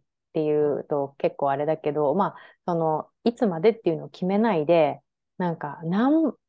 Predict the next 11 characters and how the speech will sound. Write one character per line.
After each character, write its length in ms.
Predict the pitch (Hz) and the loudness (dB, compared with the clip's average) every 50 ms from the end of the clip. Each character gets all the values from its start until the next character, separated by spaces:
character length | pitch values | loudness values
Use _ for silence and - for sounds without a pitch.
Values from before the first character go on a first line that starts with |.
| _ _ | _ _
な、 300 | 180 202 226 254 - - - | -2 -2 0 0 -2 0 -2
一 240 | 180 - - 262 269 | -4 -2 0 0 2
万 340 | 302 320 320 330 330 330 330 | 2 2 2 2 2 2 2
人 320 | 330 320 320 320 311 247 - | 2 2 2 0 0 -2 -4
分 400 | - 214 226 262 262 262 247 247 | -4 -2 0 0 0 2 2 0
の 260 | 247 254 254 233 202 - _ 190 | 2 2 2 0 0 -2 _ -12
せ-、 260 | - - - - - | -10 -4 -6 -6 -6
出 260 | - - - 214 202 - | -6 -6 -6 -6 -6 -6
生 280 | - - 226 214 185 | -2 0 2 2 2
図 100 | 160 156 | 2 0
を 80 | 147 | -2